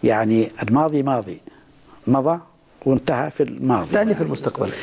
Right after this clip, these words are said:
Speaker 1: إيه.
Speaker 2: يعني
Speaker 1: يريد الحاضر هذا أن ي-، يريد الحاضر أن يتحول إلى طاقة انطلاق مستقبل.
Speaker 2: للمستقبل، يعني في الماضي وفي المستقبل. يعني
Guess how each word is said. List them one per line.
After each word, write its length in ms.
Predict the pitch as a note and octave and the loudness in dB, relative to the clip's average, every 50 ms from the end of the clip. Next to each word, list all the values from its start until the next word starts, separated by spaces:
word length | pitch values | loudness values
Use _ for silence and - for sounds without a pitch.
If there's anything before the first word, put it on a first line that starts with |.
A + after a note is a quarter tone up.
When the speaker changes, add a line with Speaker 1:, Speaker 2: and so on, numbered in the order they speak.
| - - - | -12 -8 -6
Speaker 1:
إيه. 360 | E3+ C#3+ E3+ C3 - - - | -2 0 0 0 0 0 0
Speaker 2:
يعني 380 | D3+ D3 D3+ D3 - C#3+ C#3+ C#3+ | 0 2 0 0 0 0 2 4
Speaker 1:
يريد 200 | E3 G3 G#3 G3 | 4 4 4 4
الحاضر 440 | F#3 F3+ - F#3+ G3 F#3 F3 F3 D3 | 2 0 0 -2 0 0 0 -2 0
هذا 340 | D3+ F3+ F#3 E3 E3+ F3+ E3 | 0 0 0 0 0 0 2
أن 120 | D3 D3+ | 2 0
ي-، 100 | D#3 - - - - - - | 0 -2 -4 -12 -16 -4 2
يريد 320 | D#3+ D3 C#3 D3+ F#3 F#3+ | 4 4 6 6 6 4
الحاضر 380 | G3 F3+ - - - G#3 F#3 G3 | 4 2 0 0 -2 0 0 2
أن 80 | F3 D#3+ | 2 2
يتحول 500 | D3 C#3 C#3 C#3 - - F3+ F3 D#3 D3 | 2 0 0 -2 -2 2 4 6 6 6
إلى 120 | C#3 C3 | 4 2
طاقة 340 | B2+ - D#3+ D3+ - C#3 A#2+ - | 2 0 -2 -2 -2 -4 -2 0
انطلاق 420 | C3 B2 - - C#3 C#3+ A#2+ - G#2+ | 0 0 2 2 0 0 0 -2 -8
مستقبل. 340 | G2 - - - - - - - - | -12 -10 -10 -12 -12 -12 -16 -4 2
Speaker 2:
للمستقبل، 720 | - G3 G3+ G3 F#3 E3 - - E3 C#3 - C3+ B2+ B2 A2+ - | 2 4 4 2 0 -4 -4 -4 -4 -4 -2 0 0 0 0 0
يعني 260 | B2 C3 C3 C3+ C3+ | 0 0 2 2 2
في 120 | C3 - A3+ | 2 0 0
الماضي 440 | A3+ G#3 G3+ G3+ G3+ F#3 G3+ G3+ | 2 2 2 2 2 0 0 2
وفي 200 | G3 F#3+ E3 - | 2 2 2 0
المستقبل. 720 | G3 F#3 F3 D#3+ C3 - - C#3 - - B2+ C#3 C#3 - | 0 0 0 -2 -2 -2 -2 -4 -2 -2 0 0 0 -2
يعني 540 | - - - D3+ D#3+ - - - D3+ E3 D3+ | -4 -6 -4 -2 -2 0 2 2 2 2 2